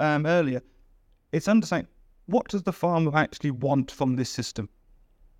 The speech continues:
What are the goals? What are the aspirations? Is it simply to make their life easier, or are, do they want to go into a deep dive and really get a, a good understanding, um, of what's going on, um, on their farm? Um,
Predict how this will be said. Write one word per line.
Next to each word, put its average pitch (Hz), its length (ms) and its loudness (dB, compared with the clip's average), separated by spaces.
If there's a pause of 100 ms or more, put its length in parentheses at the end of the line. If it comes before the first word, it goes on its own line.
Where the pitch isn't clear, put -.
(1080)
What 180 200 4
are 147 60 2
the 151 120 -2
goals? 143 440 4
What 147 160 4
are 85 40 -2
the 139 100 0
aspirations? 127 760 -4 (100)
Is 180 160 -2
it 185 120 -2 (500)
simply 196 380 0
to 147 100 -8
make 156 200 2
their 147 120 2
life 139 260 -2
easier, 165 420 0 (340)
or 147 320 -2
are, 160 220 2 (160)
do 165 100 2
they 156 120 2
want 147 320 -2
to 147 60 -8
go 147 200 2
into 143 240 0
a - 20 2
deep 151 340 -2
dive 139 360 2
and 139 280 -2
really 139 280 2
get 131 200 -2
a, 135 60 -8 (260)
a 160 60 -6
good 160 280 -2
understanding, 139 680 0 (280)
um, 135 300 0
of 127 120 -4
what's - 240 -4
going 131 240 2
on, 131 260 0 (140)
um, 131 260 -2
on 139 160 0
their 131 160 0
farm? 127 380 0 (400)
Um, 151 320 2